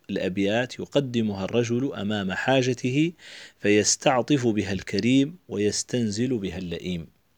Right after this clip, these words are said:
كم حاجة يسرها وكم قضى بفك عان. العاني الأسير، يعني، آه، من عني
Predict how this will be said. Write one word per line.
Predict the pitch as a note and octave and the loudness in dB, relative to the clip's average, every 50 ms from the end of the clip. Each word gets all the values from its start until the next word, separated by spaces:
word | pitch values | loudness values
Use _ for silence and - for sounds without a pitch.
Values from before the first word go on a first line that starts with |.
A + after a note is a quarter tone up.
| _ _ _ _ _ _ _ - - - - - - - - _ - | _ _ _ _ _ _ _ -20 -20 -20 -20 -20 -20 -20 -20 _ -6
كم | - A#2 A2+ | -2 -2 0
حاجة | - - - D#3 D#3+ D3 C#3+ D3 C#3 - | 0 4 6 6 6 6 4 2 2 2
يسرها | E3+ D#3+ D3 C3 A#2+ A2 - - - C3 A#2+ A2 G2 F#2+ F#2+ G2 G2+ C3+ - _ _ _ _ _ - - _ _ _ - | 0 2 4 4 4 4 2 2 4 6 6 4 4 2 0 -2 -2 -2 -6 _ _ _ _ _ -20 -20 _ _ _ -2
وكم | G#2 G2+ - - D3 C#3 C#3 | -2 -2 0 0 -2 -2 -2
قضى | C3+ - C3 B2+ A#2+ C3 C3+ C#3 C#3 C#3 C#3 | -2 -2 0 2 4 6 6 6 6 6 4
بفك | B2+ B2+ A#2+ G#2+ - - C3+ C3+ _ - - - E3+ F3 - - _ _ _ _ _ _ _ _ _ _ _ _ - | 2 0 -2 -2 0 -2 -4 -4 _ -12 -6 -4 -4 -4 -6 -10 _ _ _ _ _ _ _ _ _ _ _ _ -8
عان. | - - G3 B2 B2+ A2+ G2+ G2+ A2 B2 - _ _ _ _ _ _ _ _ _ _ _ _ _ _ - F2+ | -2 2 4 4 6 4 4 0 -2 -4 -8 _ _ _ _ _ _ _ _ _ _ _ _ _ _ -6 -4
العاني | F#2+ F#2+ - C3+ D3+ C3 A2 G#2+ A#2 C#3 - - - | -2 2 4 4 6 6 4 2 0 -2 -6 -8 -6
الأسير، | F#2 F2 - G2 - - - B2 G2+ G#2+ - - _ _ _ _ _ _ _ - - - _ _ _ _ - | -4 -2 0 2 2 4 4 4 2 2 0 -6 _ _ _ _ _ _ _ -20 -20 -20 _ _ _ _ -20
يعني، | - - F2+ E2+ F2+ F#2 F#2 F2+ F2 D#2+ C2 | -16 -12 -8 -6 -4 -4 -2 -2 -2 -4 -4
آه، | G#1+ D#2 F2 F2 E2+ E2+ D#2 D2 D2+ D2+ D#2 D#2 D2+ D2+ C#2+ C2 D2 | -4 -6 -6 -6 -6 -6 -6 -8 -8 -8 -8 -10 -12 -14 -16 -16 -14
من | F2+ F#2 F#2 F2+ | -10 -8 -6 -4
عني | F2+ F#2+ B2 C3+ B2+ A2 G2 F#2+ G2 - | 0 2 4 4 4 2 0 -2 -4 -6